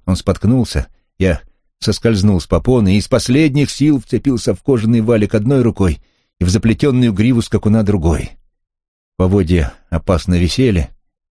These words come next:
и я боялся, что он наступит на них и упадёт. Дюйм за дюймом я пытался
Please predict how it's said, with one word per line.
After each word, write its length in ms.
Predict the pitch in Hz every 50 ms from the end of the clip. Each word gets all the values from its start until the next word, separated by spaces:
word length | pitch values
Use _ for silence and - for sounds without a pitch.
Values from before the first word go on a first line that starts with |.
| _ _ _ _ _
и 60 | 80
я 80 | 85 92
боялся, 380 | 87 92 95 104 98 - -
что 180 | 82 - - 92
он 80 | 92 95
наступит 420 | 98 87 - - 131 - - -
на 100 | - 85
них 200 | 80 90 78 -
и 40 | 117
упадёт. 560 | 107 90 - 95 80 78 76 60 - - - _ _ _ _ _ _ _ _ _ _ _ _
Дюйм 540 | - - - 147 143 143 135 127 117 123 123
за 160 | 110 117 110
дюймом 500 | 101 95 107 98 104 101 90 87 95 90
я 220 | 87 95 98 95
пытался 640 | - - 98 - - 120 113 107 - - 110 85 -